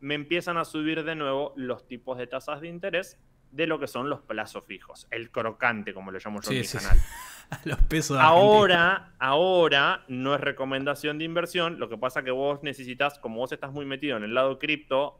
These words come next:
Speaker 1: vos tenés que inclinar la cabeza y ver todo a tu alrededor. Yo como
Speaker 2: Sí.
Speaker 1: inversor necesito saber operar todos los instrumentos, no me puedo quedar con uno. El que me diga que el plazo fijo no sirve, que una inversión en pesos no sirve,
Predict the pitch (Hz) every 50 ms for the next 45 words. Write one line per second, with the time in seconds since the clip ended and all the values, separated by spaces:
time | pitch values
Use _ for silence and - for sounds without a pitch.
0 | _ _ _ 123 117 117 123 131 _ - 131 135 135 - _ - 139 135 120 -
1 | 123 120 123 127 131 143 147 135 - 131 127 135 135 - 147 139 127 127 123 123
2 | - - 143 131 113 104 104 - 98 95 95 - 101 101 101 101 98 98 98 -
3 | - 131 - 139 135 135 135 135 151 151 131 117 117 139 151 156 165 - - _
4 | _ _ _ - 127 120 113 - 113 120 131 - 143 127 - 123 127 131 135 135
5 | - - 123 127 127 131 - 135 135 131 123 117 110 - 110 - - 117 113 120
6 | 123 117 - 98 107 120 120 117 107 - 123 113 107 - - 95 98 - - 90
7 | 90 87 87 87 90 _ - 107 107 113 123 139 147 135 135 131 127 139 143 135
8 | - 127 - 123 117 135 127 123 - 135 117 107 104 101 - 117 120 120 117 113
9 | 113 120 120 117 120 - 127 123 135 131 139 143 - 147 135 127 120 135